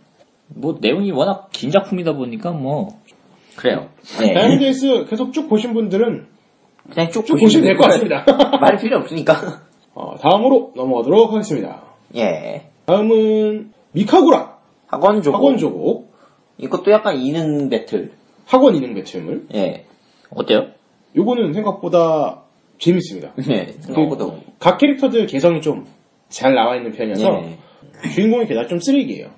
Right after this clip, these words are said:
Speaker 1: 아, 저는 이거 남캐만 보고 왠지 게이물 같아서 안
Speaker 3: 아.
Speaker 1: 봤는데.
Speaker 2: 아, 아니에요. 이게 주인공이
Speaker 1: 네.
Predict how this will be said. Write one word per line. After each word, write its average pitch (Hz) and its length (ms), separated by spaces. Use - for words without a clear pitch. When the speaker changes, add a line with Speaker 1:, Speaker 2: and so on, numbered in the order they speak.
Speaker 1:
아, - 60
저는 180 220
이거 135 140
남캐만 190 460
보고 131 140
왠지 107 300
게이물 123 340
같아서 107 220
안 104 80
Speaker 3:
아. 117 100
Speaker 1:
봤는데. 113 160
Speaker 2:
아, 127 580
아니에요. 110 400
이게 110 220
주인공이 160 800
Speaker 1:
네. 107 260